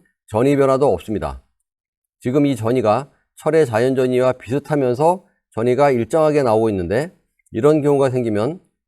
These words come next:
이 측정선이 보호관이 아닌지 확인을 해봐야 합니다. 이 현장은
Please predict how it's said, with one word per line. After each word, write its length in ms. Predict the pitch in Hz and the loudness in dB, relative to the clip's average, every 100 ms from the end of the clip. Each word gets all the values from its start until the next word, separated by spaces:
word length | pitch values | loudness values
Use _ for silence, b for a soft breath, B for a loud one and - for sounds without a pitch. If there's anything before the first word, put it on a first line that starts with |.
| - | -8
이 180 | 110 | -6
측정선이 680 | 113 - 156 135 120 123 175 _ _ _ | -6 -2 -2 0 0 0 -2 _ _ _
보호관이 560 | 113 127 139 135 139 | 0 2 2 2 0
아닌지 580 | 120 107 107 117 156 190 _ _ | 0 -2 -4 -4 -6 -8 _ _
확인을 360 | 165 170 165 | -2 0 0
해봐야 240 | 165 160 143 | 2 2 2
합니다. 380 | 101 76 64 - _ _ _ _ _ | 0 -4 -10 -12 _ _ _ _ _
이 120 | - 135 | -4 -2
현장은 480 | 165 165 131 156 | 2 2 0 -2